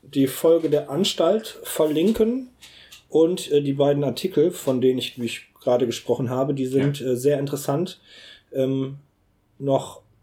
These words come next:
Speaker 1: eine Sache genau, bei der Deutschlandfunk geht mehr auf, äh, Individualschicksale ein und
Speaker 2: Mhm.
Speaker 1: wo lässt, lässt den Flüchten-, also den Menschen, die vom Westen in den Osten geflüchtet sind,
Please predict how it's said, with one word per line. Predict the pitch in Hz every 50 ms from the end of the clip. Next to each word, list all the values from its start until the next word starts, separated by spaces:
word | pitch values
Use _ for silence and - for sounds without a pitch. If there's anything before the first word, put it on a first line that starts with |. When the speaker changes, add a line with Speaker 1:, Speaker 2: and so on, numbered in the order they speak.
| _ _ _ _ _ _ _ _ -
Speaker 1:
eine | 135 147 151 143
Sache | 147 151 - 147
genau, | 143 139 135 131 147 151
bei | 147 139 131 131 131 131 131
der | 123 120 127 123 120
Deutschlandfunk | 117 131 143 170 175 - 165 147 147 147 - 156 147 156 160 - - -
geht | 127 127 131 139 139 139
mehr | 143 135 139 139 143 139
auf, | 127 131 127 120 - - 113
äh, | 120 117 117 120 - 131
Individualschicksale | 139 147 143 135 135 131 127 135 135 127 135 135 135 - - - 127 143 170 190 - - 185 - - 160 151 170 180 170
ein | 151 147 156 196 226 226 214 - _
und | - 123 123 120 120
Speaker 2:
Mhm. | 117 123 127 120
Speaker 1:
wo | 123 127 131 135
lässt, | 127 120 127 127 127 - - -
lässt | 120 135 135 - - - -
den | 123 123 127 120 113 117 113 110 107 104 101 - -
Flüchten-, | - - - 127 - - 147 165 175 - - 156 147 - - - -
also | 123 - - 101
den | 110 113
Menschen, | 117 127 151 165 - - 156 127
die | 110 110
vom | - - 107 101 98
Westen | 113 127 - - 120
in | 107
den | - 135
Osten | 165 - - 151
geflüchtet | 139 139 - 151 147 - 156 143
sind, | 156 147 151 -